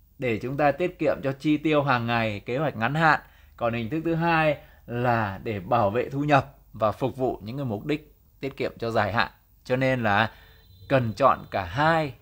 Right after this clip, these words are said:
Em muốn nói với anh là cần chọn cả hai hình thức tiết kiệm. Anh cứ giữ một ít tiền mặt, anh cứ gửi một chút ngân hàng, anh cứ mua vàng. Đó, thì đó là cái hình thức tiết kiệm thứ nhất.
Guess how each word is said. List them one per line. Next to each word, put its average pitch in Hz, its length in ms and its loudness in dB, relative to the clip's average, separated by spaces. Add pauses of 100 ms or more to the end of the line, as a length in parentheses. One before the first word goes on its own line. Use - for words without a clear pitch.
Em 127 220 -6
muốn 120 140 -6
nói 117 220 0
với 139 80 -4
anh 135 300 -2
là 117 100 -6
cần 104 280 -4
chọn - 260 -2
cả 98 140 -2
hai 135 500 -2 (340)
hình 110 180 -6
thức 139 180 -6
tiết 151 200 -6
kiệm. 131 200 -8 (280)
Anh 135 280 0
cứ 139 160 0
giữ 160 180 2
một 139 140 0
ít 147 180 -2
tiền 120 220 -6
mặt, 104 220 0 (260)
anh 139 240 -4
cứ 160 280 2
gửi 98 140 -2
một 90 180 -8
chút 151 180 -6
ngân 139 180 -2
hàng, 113 340 0
anh 127 220 -6
cứ 139 120 -4
mua 135 200 -2
vàng. 110 380 4 (400)
Đó, 117 460 -2
thì 107 80 -8
đó 107 220 6
là 135 100 2
cái 131 160 -4
hình 113 160 -8
thức 127 160 -10
tiết 143 160 -10
kiệm - 140 -8
thứ 127 80 -12
nhất. 165 320 2